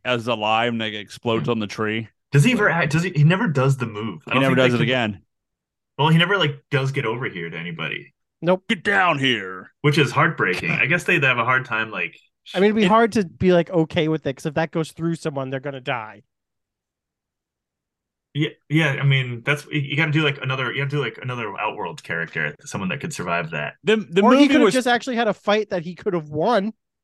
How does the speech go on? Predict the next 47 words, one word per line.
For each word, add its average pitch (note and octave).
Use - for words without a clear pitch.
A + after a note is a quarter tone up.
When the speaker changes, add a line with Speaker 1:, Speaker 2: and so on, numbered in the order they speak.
Speaker 2:
Yeah, F#2
Speaker 1:
The E3
movie A#3
Speaker 2:
yeah. A3
Speaker 1:
was F#3
P F3+
G D#3
thirteen, A2+
so, A#2+
like, A#2
Speaker 3:
That G3+
Speaker 1:
they -
Speaker 3:
also, G#3
Speaker 1:
could G#3
Speaker 3:
I G#3+
Speaker 1:
have G3+
Speaker 3:
think, F3+
Speaker 1:
found D#3+
a C3
Speaker 3:
bothered A#2
Speaker 1:
way. F2+
Speaker 3:
me. A#2
Like, D3+
Speaker 1:
Yeah. A#2+
Speaker 3:
come A#3
on, C3
dude. D#3+
It's F3+
fucking A#3+
Mortal G3+
Kombat. F3
It's C#3
gore E3
and D#3
blood. D3
It C3
should D#3+
be F#3
R. C3
Speaker 2:
Although B2+
they C3
Speaker 1:
They, A#2+
Speaker 2:
gotta A#2
Speaker 1:
they D#3
Speaker 2:
get E3
those D#3
Speaker 1:
w- -